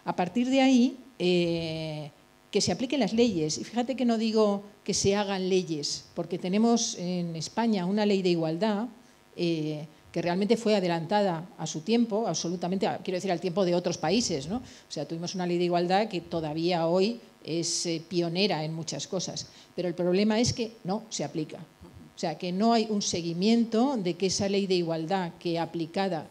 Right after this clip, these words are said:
a estas alturas, desde el dos mil siete, ahora me lío, me parece, pero bueno, por ahí,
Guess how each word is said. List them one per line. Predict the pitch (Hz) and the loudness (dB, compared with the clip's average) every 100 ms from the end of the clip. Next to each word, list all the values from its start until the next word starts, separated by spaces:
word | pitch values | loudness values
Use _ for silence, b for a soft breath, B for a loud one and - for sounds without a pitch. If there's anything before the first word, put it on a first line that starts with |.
| - _ - | -18 _ -10
a | |
estas | 165 175 - | -8 -6 -6
alturas, | - - 196 156 | -6 -2 0 0
desde | 170 160 | -2 -2
el | 165 | -2
dos | 170 | -2
mil | 170 180 180 | 0 0 -2
siete, | - - - 208 - - 214 220 - - 262 - | -2 -4 -4 -6 -10 -12 -10 -10 -14 -14 -14 -12
ahora | 165 175 | -10 -8
me | 165 | -6
lío, | 165 160 | -6 -6
me | 160 | -10
parece, | 160 170 | -12 -10
pero | 175 180 | -6 -6
bueno, | 160 - | -6 -8
por | 165 | -6
ahí, | 160 | -6